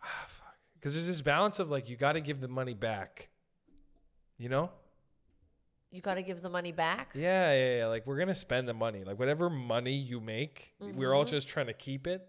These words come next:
Speaker 1: But then you're gonna die. And they get it.
Speaker 2: Right.
Speaker 1: Whether it's, like, your dumb kids that inherit it and spend the fuck out of it or, like,
Speaker 2: Oh,
Speaker 1: whatever
Speaker 2: yeah.
Speaker 1: it is, that, you know?
Speaker 2: Yeah.
Speaker 1: House always wins.
Speaker 2: Yeah.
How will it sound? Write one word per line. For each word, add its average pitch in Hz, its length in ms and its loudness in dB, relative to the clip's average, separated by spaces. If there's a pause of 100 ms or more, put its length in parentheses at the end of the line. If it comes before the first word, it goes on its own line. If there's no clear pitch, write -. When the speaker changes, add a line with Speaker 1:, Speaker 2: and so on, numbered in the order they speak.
(640)
Speaker 1:
But 139 160 -8
then 180 140 0
you're 147 100 2
gonna 135 200 2
die. 104 480 0 (460)
And 143 100 -10
they 170 100 -2
get 135 200 2
it. 87 160 -10 (560)
Speaker 2:
Right. 160 460 -2 (560)
Speaker 1:
Whether 120 240 0
it's, 120 160 -2
like, 117 100 -4
your 110 120 -6
dumb 113 280 -2
kids 110 300 -2
that 110 120 -2
inherit 104 440 -2
it 104 100 -2
and 101 100 -10
spend 98 300 -4
the 95 60 -8
fuck - 280 -4
out 98 120 -2
of 95 120 -4
it 98 180 -6
or, 98 100 -4
like, 82 360 -10 (380)
Speaker 2:
Oh, 170 720 2
Speaker 1:
whatever 135 580 4
Speaker 2:
yeah. 123 60 4
Speaker 1:
it 117 60 2
is, 98 440 0
that, 95 140 -10
you 104 80 -8
know? 110 280 -2 (300)
Speaker 2:
Yeah. 214 260 4
Speaker 1:
House 139 360 4
always 123 260 4
wins. 107 460 -6 (180)
Speaker 2:
Yeah. 180 400 0